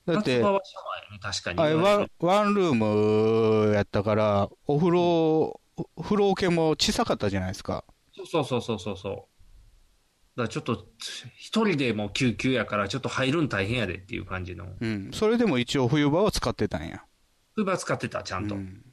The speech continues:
Speaker 2: なぜならば、浸から、浸からないと疲れが取れないって教えられてるから。
Speaker 1: <laughs> その教えに忠実にね。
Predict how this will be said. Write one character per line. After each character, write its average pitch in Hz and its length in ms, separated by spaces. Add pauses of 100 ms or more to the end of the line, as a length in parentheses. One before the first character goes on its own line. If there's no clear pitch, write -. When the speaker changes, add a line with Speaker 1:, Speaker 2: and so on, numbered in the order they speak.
(120)
Speaker 2:
な 151 120
ぜ 185 140
な 160 100
ら 127 80
ば、 110 180
浸 - 140
か 190 160
ら、 165 160
浸 - 100
か 208 140
ら 196 100
な 165 120
い 113 80
と 117 80
疲 - 200
れ 147 120
が 110 100
取 135 200
れ 156 40
な 135 140
い 98 40
っ 92 40
て - 180
教 127 120 (120)
え 156 100
ら 131 100
れ 135 60
て 202 80
る 113 220
か - 60
ら。 202 100 (800)
Speaker 1:
<laughs> 226 720
そ 190 160
の 147 200
教 156 180
え - 20
に 110 120
忠 147 220
実 131 260
に 131 120
ね。 160 160